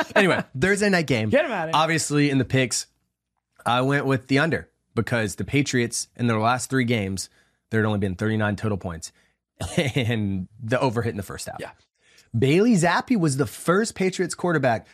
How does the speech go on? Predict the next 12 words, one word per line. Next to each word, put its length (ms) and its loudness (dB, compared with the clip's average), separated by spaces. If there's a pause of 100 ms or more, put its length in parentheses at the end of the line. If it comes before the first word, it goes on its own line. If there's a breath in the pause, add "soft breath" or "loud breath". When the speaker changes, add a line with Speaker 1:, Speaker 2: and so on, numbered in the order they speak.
(140 soft breath)
Speaker 2:
to 120 0
throw 320 2
three 260 2
touchdown 320 0
passes 360 0
in 80 0
a 40 -2
half 220 2
since 180 -6
Tom 160 -2
Brady. 260 -2 (400)
Speaker 1:
So 540 0